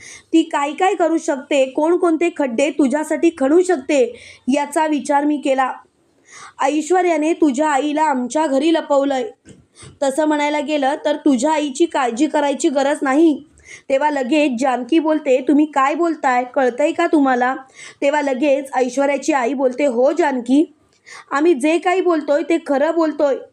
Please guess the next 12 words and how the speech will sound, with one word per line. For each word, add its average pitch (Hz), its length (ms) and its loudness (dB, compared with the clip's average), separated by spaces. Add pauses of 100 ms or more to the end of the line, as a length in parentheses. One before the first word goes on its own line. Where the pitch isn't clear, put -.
(640)
आणि 302 180 0
तुला 311 300 0
या 320 200 0
गोष्टीचा 302 560 -2
विचार 302 380 -2
करायची 294 460 -2
गरजच 294 560 -2
नाही. 294 220 -2 (960)
एकच 339 400 0
गोष्ट 349 300 0
लक्षात 339 500 0
ठेव, 277 260 0